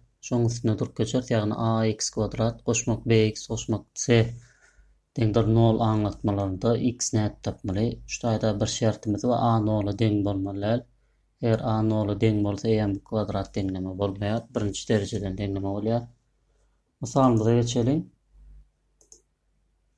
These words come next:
X kvadrat goşmak üç bolsun. Üç x goşmak iki deňdir nol bolsun. Şu näde işlemeli?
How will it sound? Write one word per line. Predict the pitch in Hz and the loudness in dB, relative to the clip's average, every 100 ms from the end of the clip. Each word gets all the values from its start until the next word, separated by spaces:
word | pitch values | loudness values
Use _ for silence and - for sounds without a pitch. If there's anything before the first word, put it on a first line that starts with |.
| _ _ - - _ | _ _ -20 -20 _
X | 147 - - | -6 -6 -8
kvadrat | - 127 120 123 - - | -2 0 2 0 -2 -6
goşmak | - - 120 120 - _ _ - _ _ _ | -6 -2 -2 -2 -12 _ _ -20 _ _ _
üç | 131 120 - | -6 -6 -2
bolsun. | 117 104 - 131 151 - - _ _ _ _ _ - _ | -2 0 0 -2 -2 -10 -20 _ _ _ _ _ -20 _
Üç | - | -2
x | 143 - | -2 -2
goşmak | 127 117 123 - | -6 -2 -2 -2
iki | 120 | -2
deňdir | 127 120 113 110 | 0 2 2 4
nol | 113 104 | 4 2
bolsun. | 101 - 120 | -2 -4 -6
Şu | 117 113 | -2 0
näde | 113 113 113 | 2 2 0
işlemeli? | 101 117 98 110 139 | -2 -2 -2 -2 -4